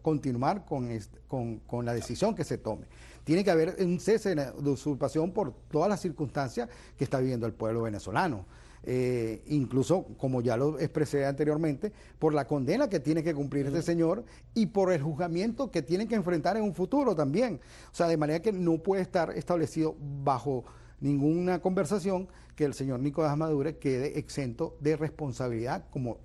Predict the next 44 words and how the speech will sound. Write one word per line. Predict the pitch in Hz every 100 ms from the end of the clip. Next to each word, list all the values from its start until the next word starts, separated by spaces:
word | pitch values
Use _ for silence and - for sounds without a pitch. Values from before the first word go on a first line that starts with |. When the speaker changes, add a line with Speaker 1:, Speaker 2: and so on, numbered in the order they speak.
| -
Speaker 1:
va | 117 135
a | 139
ser | 143
juzgado | 131 143 123 135 - - -
a | 147
nivel | 131 113
internacional. | 120 123 113 - 90 - -
Eso | 170 226
es |
lo | 214 156
primero. | 135 107 90 -
Speaker 2:
Eso | 110 151
ya | 208
desde |
el |
Speaker 1:
Segundo, | 247 254
Speaker 2:
punto | 160 160
de |
vista | 180 165
jurídico, | 156 202 135 170
Speaker 1:
jurídico. | 196 190
Speaker 2:
más | 101
bien, | 90
claro. | - 85 160
Speaker 1:
Desde | 190 190
el, | 156 -
de, | - 165 190 190
segundo, | 208 202 254 269 170
la | 170 170
segunda | 196 170 180 226
situación | 220 202 - 202
es | 175
que | 151
tiene | 131 214 214
que | 147
haber | 123 131 -
un | 160 151
gobierno | 127 110 110
de | 135
transición | 127 165 160 - 208 151 - - - - -
que | 135
sería | - 131 117
el | 123
encargado | 151 156 156 135 127 151